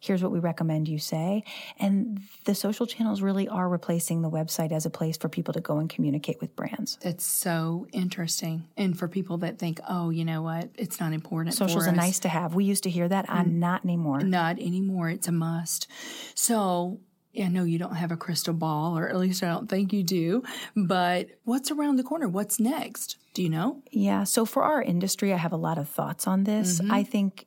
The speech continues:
Speaker 1: the industry as a whole is going to continue to evolve and migrate much more into a, you can't talk marketing without talking analytics. You can't talk creative without talking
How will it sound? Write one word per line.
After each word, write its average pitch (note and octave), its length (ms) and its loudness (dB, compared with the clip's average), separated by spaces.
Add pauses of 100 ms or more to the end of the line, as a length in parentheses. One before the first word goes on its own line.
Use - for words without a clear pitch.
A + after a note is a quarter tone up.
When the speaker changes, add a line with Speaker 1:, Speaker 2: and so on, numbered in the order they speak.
(100)
Speaker 1:
the G3 220 0
industry G3 460 2
as F3 120 0
a - 100 0
whole E3 420 0
is F3 100 -4
going E3+ 220 0
to E3+ 80 0
continue E3+ 560 0
to E3+ 220 -2
evolve D#3+ 420 0
and D#3+ 160 2
migrate D#3 440 0
much E3 460 0
more E3 240 2
into D#3+ 600 -2
a, D3+ 280 0 (300)
you F#3 100 2
can't F#3+ 300 -2
talk F3 220 -2
marketing E3 480 0
without D3+ 280 -2
talking D3 360 -2
analytics. C#3 680 -2
You F3 80 -2
can't - 360 -2
talk D#3+ 380 -2 (440)
creative E3+ 960 2
without D#3+ 460 0
talking D#3+ 640 0